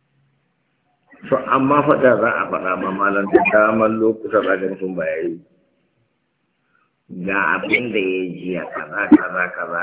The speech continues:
amma yau ya gagara yiwuwa. Kwata-kwata ya fasa yiwuwa. Ku kaga ba ya kaci. Amma ko da ba a ci gaba ba, a ce ana riƙe da abin da ake ci.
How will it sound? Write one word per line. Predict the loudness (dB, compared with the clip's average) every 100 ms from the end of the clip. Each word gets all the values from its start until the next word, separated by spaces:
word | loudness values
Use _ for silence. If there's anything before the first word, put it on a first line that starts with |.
| -6
amma | -6 -6 -6 -6 -4
yau | -2 -2
ya | -4 -6 -8
gagara | -10 -14 -6 -4 -4
yiwuwa. | -6 -8 -10 -12 -18 _ _ _ _ _ _ _ _ -16
Kwata-kwata | -10 -8 -4 0 2
ya | 2
fasa | 2 -4 -6 -8
yiwuwa. | -8 -10 -14 -18 _ _ _ _ _ _ _ _ _ _ _ _ _ _ _ _ -10
Ku | 0
kaga | 2 4
ba | 4 4
ya | 4
kaci. | -2 -10 -16 -20 -20 -20 _ _ _ _ _ _ _ _ _ _ _ _ _ _ _ _ _ _ _ _ _ _ _ _ -2
Amma | 0 2 0
ko | 2 2
da | 4 4 4
ba | 0
a | 0
ci | -4
gaba | 0 0 0
ba, | 0 -2 -4 -12 -8
a | -6
ce | -4 -4
ana | -2 -2 -2
riƙe | -4 2 2
da | 2 -2
abin | -6 -6
da | -4
ake | -4 -4 -4
ci. | -4